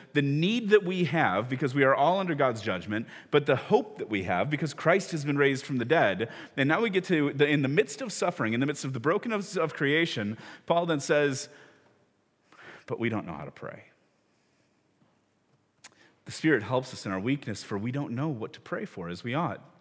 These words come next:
But the Spirit himself intercedes for us with groanings too deep for words, and always in accordance with the will of God. And so we're uncertain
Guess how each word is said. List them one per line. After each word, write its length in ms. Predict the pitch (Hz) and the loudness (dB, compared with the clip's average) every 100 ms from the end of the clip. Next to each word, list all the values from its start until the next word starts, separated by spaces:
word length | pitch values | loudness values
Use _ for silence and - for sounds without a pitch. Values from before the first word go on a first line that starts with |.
| _ _ _ - _ | _ _ _ -20 _
But 120 | 120 | -10
the 60 | 123 | -8
Spirit 340 | - 160 156 | -4 -2 0
himself 500 | 147 143 - 185 139 | 0 -2 0 0 -2
intercedes 640 | 240 135 123 - 180 190 170 | -2 -2 -2 -4 -4 -6 -6
for 200 | - 92 | -6 -6
us 140 | 90 | -6
with 140 | 101 - | -12 -8
groanings 520 | 131 147 143 110 - | -4 -2 -2 -4 -6
too 100 | 147 | -6
deep 180 | 135 113 | -6 -6
for 160 | - | -8
words, 580 | 92 87 82 95 - - _ _ _ _ _ _ _ _ _ _ _ 110 | -6 -8 -12 -20 -20 -20 _ _ _ _ _ _ _ _ _ _ _ -10
and 120 | 113 | -6
always 420 | - 147 135 107 107 | 0 2 2 0 -2
in 80 | |
accordance 400 | 98 - 101 90 | -6 -6 -8 -8
with 100 | 90 | -12
the 40 | 85 | -12
will 160 | 85 | -12
of 80 | 80 | -12
God. 320 | - - - _ _ _ _ _ _ _ _ _ _ _ _ _ _ _ - | -16 -20 -20 _ _ _ _ _ _ _ _ _ _ _ _ _ _ _ -12
And 100 | 120 | -8
so 220 | - 156 - - _ _ - - - | -2 -2 -2 -20 _ _ -20 -20 -12
we're 340 | 113 139 233 | 0 2 4
uncertain 800 | 131 113 - 214 214 110 76 | 2 -2 -2 -4 -4 -6 -12